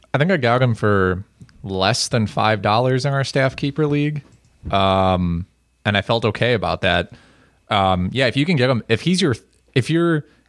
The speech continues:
if he's your third center on a, in a, in a fantasy draft, I think you're gonna, you're gonna feel really good about that.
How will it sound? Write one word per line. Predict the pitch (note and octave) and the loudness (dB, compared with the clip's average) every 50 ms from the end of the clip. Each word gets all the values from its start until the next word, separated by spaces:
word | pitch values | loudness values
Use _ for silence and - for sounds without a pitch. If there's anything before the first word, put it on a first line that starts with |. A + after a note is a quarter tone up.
| _ | _
if | - A2+ | -6 -2
he's | - F#3 F#3 - | -2 -2 0 0
your | F3 C3 | 0 -2
third | - - - - B2 A#2 A2+ G#2+ F#2+ | -2 -4 -4 -2 0 0 0 0 -2
center | - - G#2+ F#2+ F2+ D#2+ D2+ - - - _ _ _ _ _ _ _ _ _ _ _ | -2 0 0 0 0 -2 -6 -8 -12 -16 _ _ _ _ _ _ _ _ _ _ _
on | - G2+ F#2+ F#2 | -2 0 0 0
a, | F2+ F2 E2+ E2 - - | 0 0 -2 -2 -4 -6
in | - G#2 G2+ F#2+ | -6 -2 0 0
a, | F2+ | 0
in | - - F#2 F#2+ | 0 0 0 0
a | F#2 | 0
fantasy | - - F#2+ F#2 G2+ G#2+ - C3+ | 0 0 2 2 2 2 2 0
draft, | B2 A#2+ B2+ C3 B2+ C3 - - - _ _ _ _ _ _ _ - | 0 0 0 0 0 0 -2 -6 -14 _ _ _ _ _ _ _ -2
I | G#2 | 0
think | G#2 A#2+ A2+ | 0 2 2
you're | A#2 A2 | 2 2
gonna, | G#2+ G#2+ G2 - - - | 2 0 0 -2 -6 -10
you're | - A2 A2+ A#2+ | -6 -2 0 0
gonna | A#2+ A#2 G#2+ | 0 0 0
feel | - - G2+ F#2 | 0 0 0 2
really | F#2+ F2+ E2+ F2 | 0 0 0 -2
good | E2+ E2+ - | -4 -4 -4
about | - - G1+ - - | -4 -4 -6 -4 -4
that. | - - - - | -6 -6 -8 -10